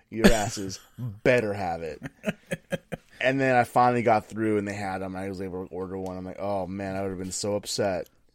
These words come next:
Speaker 1: if they, if they didn't, if they didn't have that." Um, so, yeah, I, I, I know you ordered one. I ordered one. Um, it's gonna be nice next to my Rock collection of Pop figures. Um,
Speaker 2: I saw some people were finding The Rock and Stone Cold in stores already.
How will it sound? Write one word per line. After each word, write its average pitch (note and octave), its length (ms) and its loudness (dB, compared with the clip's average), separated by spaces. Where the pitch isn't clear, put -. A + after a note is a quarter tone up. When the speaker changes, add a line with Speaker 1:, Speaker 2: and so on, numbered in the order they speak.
Speaker 1:
if F#2+ 180 -8
they, F#2+ 120 -4
if F#2+ 240 -4
they F#2 140 -6
didn't, F2+ 260 -10
if G2 100 -10
they F#2+ 120 -8
didn't F2+ 160 -6
have F2 240 -8
that." E2 400 -6
Um, E2+ 640 -6
so, - 160 -4
yeah, G#2+ 160 4
I, A2+ 60 2
I, A#2 120 -2
I G2+ 80 0
know A2 80 0
you A2 120 2
ordered A2+ 140 6
one. A2 240 2
I A2+ 160 2
ordered G2+ 300 2
one. F#2+ 320 -2
Um, F2 560 -6
it's - 100 -18
gonna F#2+ 160 -10
be F#2+ 60 -8
nice G2 480 -10
next G2+ 260 -10
to G#2+ 60 -12
my G2 120 -6
Rock G#2+ 360 -6
collection G#2+ 440 -4
of G2 100 -6
Pop - 300 -6
figures. G#2+ 580 -6
Um, F#2 640 -4
Speaker 2:
I D3+ 60 2
saw G#3+ 240 2
some A3 260 0
people D3+ 240 0
were B2 140 2
finding C#3 460 6
The A2+ 60 2
Rock B2+ 320 6
and A#2 140 -2
Stone C3 280 2
Cold D#3+ 260 -2
in B2+ 180 2
stores C3+ 420 0
already. C#2 540 -10